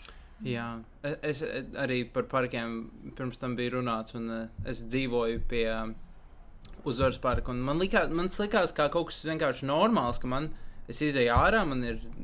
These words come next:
praktiski divsimt, trīssimt metru, un man ir parks, un es varu katru rītu pastaigāties, varu skriet, es varu braukt ar riteni, darīt, ko es gribu. Bet tagad es pārvācos uz citu rajonu, un tur varbūt nav tik labi ar tiem parkiem. <laughs> Un tad ir tā,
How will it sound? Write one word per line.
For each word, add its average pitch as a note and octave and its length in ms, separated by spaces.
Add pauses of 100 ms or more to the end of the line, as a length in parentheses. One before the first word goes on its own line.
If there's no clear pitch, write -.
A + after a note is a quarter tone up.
(120)
praktiski C3 460
divsimt, C3+ 460
trīssimt C#3+ 400
metru, F3 320
un D#3 60
man D#3+ 100
ir F#3+ 80
parks, - 420
un B2 140
es C#3+ 160
varu D3 160
katru D#3 320
rītu D3+ 240
pastaigāties, B2 720
varu B2+ 160
skriet, B2+ 480
es - 160
varu A2+ 80
braukt C3 240
ar B2+ 80
riteni, B2+ 320
darīt, D3+ 260
ko G3 140
es A3 80
gribu. C4 320 (600)
Bet C#3+ 360
tagad D#3 320
es B2 80
pārvācos B2+ 800
uz A2 240 (260)
citu C#3+ 320
rajonu, F3+ 480
un C3 80
tur E3+ 300
varbūt F3+ 440
nav B2 280 (120)
tik C3 220 (160)
labi C3 380 (180)
ar C3 240
tiem C3 240
parkiem. C3+ 480 (320)
<laughs> - 320
Un C#3+ 80
tad D3+ 220
ir E3+ 80
tā, E3+ 200